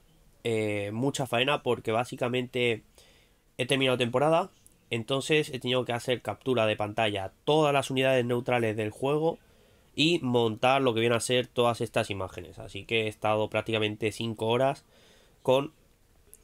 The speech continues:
las unidades neutrales, ¿vale? Así que si queda alguna pendiente, que creo que no, he sacado las cuentas y son veintiocho,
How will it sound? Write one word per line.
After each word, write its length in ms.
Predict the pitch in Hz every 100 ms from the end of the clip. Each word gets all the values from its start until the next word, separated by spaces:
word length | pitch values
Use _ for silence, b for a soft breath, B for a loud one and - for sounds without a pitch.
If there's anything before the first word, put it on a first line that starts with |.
| -
las 360 | 131 127 120 -
unidades 320 | 120 123 123
neutrales, 560 | 123 107 101 98 95 95
¿vale? 200 | 107 107
Así 260 | - 110
que 240 | - 131 131
si 180 | 113
queda 240 | 101 123 127
alguna 300 | 120 120 117
pendiente, 500 | 107 123 135 165 147
que 240 | 113 107
creo 300 | 123 131 123
que 100 | 110
no, 160 | 117 139
he 60 |
sacado 260 | 123 113 117
las 120 | 110
cuentas 260 | 117 110 104
y 40 |
son 220 | - 117
veintiocho, 720 | 113 120 117 104 110 110 160